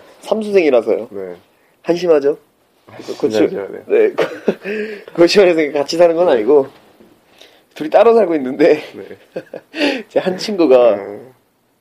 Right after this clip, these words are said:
Speaker 1: 이제 깨우러 친구를
Speaker 2: 네.
Speaker 1: 갔답니다. 딱 똑똑해서 문이 열려 있길래
Speaker 2: 네.
Speaker 1: 들어갔는데
Speaker 2: 네.
Speaker 1: <laughs> 이불에 베개 하나도 없이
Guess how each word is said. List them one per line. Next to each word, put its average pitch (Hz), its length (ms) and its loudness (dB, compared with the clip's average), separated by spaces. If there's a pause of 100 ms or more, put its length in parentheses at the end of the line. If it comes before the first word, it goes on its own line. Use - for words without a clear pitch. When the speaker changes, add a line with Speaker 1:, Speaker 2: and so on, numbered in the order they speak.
Speaker 1:
이제 - 140 -14 (440)
깨우러 147 520 4
친구를 117 580 -4
Speaker 2:
네. 107 160 -18 (100)
Speaker 1:
갔답니다. 147 600 -2 (1080)
딱 151 120 -2 (680)
똑똑해서 180 600 2
문이 147 440 -4
열려 143 240 4
있길래 127 300 -2
Speaker 2:
네. 98 280 -4 (120)
Speaker 1:
들어갔는데 113 720 0 (300)
Speaker 2:
네. 95 100 -18
Speaker 1:
<laughs> - 1400 -20
이불에 185 360 4
베개 151 460 4
하나도 196 380 4
없이 135 500 0